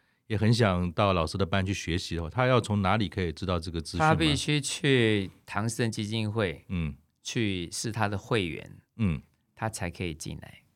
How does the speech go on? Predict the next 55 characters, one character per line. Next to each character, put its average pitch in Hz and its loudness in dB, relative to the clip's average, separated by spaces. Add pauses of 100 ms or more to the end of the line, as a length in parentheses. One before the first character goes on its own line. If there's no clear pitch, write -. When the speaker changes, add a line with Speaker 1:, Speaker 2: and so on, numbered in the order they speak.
(100)
Speaker 1:
就 110 0
唐 98 0
氏 107 -2
症， 98 0
因 123 -4
为 135 2
唐 120 2
氏 131 2
症 123 4
的 92 0
基 110 -4
金 120 0
会 110 2
好 85 -4
像 113 2
有 101 2
好 87 0
几 104 -4
种 90 2
不 - -4
同 92 -4
的 95 0
属 - -8
性， 80 -4
是 107 -2 (220)
必 165 4
须 123 4
是 113 2 (360)
这 139 6
个 98 4
唐 98 -2
氏 104 -2
症 92 2
基 104 -4
金 104 2
会 95 0
吗？ 82 -2 (1200)
Speaker 2:
对， 117 4 (140)
Speaker 1:
是。 - -6
Speaker 2:
所 107 2
以 120 4
什 113 -2
么 131 4 (300)
喜 117 -2
憨 143 4
儿 123 6
啊， 120 6
这 120 0
些 123 4
都 120 2
不 107 -4
算， 101 0
Speaker 1:
嗯。 - -14
Speaker 2:
就 123 4
是 95 4